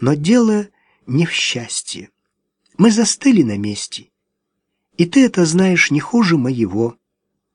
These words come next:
«Но в браке и не нужно никуда двигаться, это не транспорт», возразил я.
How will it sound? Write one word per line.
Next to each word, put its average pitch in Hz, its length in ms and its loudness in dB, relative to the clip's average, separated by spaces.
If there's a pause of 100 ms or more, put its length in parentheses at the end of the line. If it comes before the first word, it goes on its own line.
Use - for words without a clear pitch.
(1000)
«Но 90 140 -8
в 76 100 -10
браке 101 560 -8 (560)
и 135 100 0
не 107 160 -4
нужно 208 500 0
никуда 196 460 0
двигаться, 196 560 2
это 185 220 2
не 117 120 -4
транспорт», 214 720 -2
возразил 175 480 2
я. 180 260 0